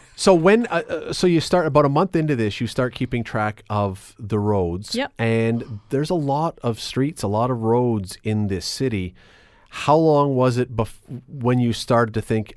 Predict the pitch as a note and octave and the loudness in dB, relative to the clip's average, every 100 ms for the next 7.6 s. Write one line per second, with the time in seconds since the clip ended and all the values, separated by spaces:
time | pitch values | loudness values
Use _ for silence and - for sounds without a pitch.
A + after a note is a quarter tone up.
0 | - A#2+ C3 B2+ A2+ G#2 A#2 A#2 G#2+ G2+ | -4 -2 0 0 0 0 0 0 0 -2
1 | G2 G#2 F#2+ F2+ - F3+ - A#2+ E3 F#3+ | -2 -2 -2 -4 -2 -4 -2 -4 0 2
2 | F3 D3+ F#3+ A3 - D3 C3 A#2 C3+ C#3+ | 4 2 0 -4 0 2 2 2 0 0
3 | C#3+ A#2+ A2+ A2 G2+ A2 G#2 - D3 - | -2 0 -2 0 0 0 0 -2 -6 -2
4 | C#3 A2+ G#2+ G2+ G2 F#2+ F2+ F#2 A#2+ B2 | -2 -2 -2 -4 -4 -6 -6 -2 0 2
5 | A2 G2+ F#2 G2+ F#2+ E2+ - G#2 F#2+ F2+ | 2 0 -2 0 -2 -4 -2 0 0 0
6 | F#2+ F2+ D#2 - G2 F#2 F2+ F2+ F#2 F2 | 0 -2 -4 -4 -2 -2 -2 -2 -4 -4
7 | A#2+ G3 C#3 A2+ A2 G2+ | -4 0 0 2 0 0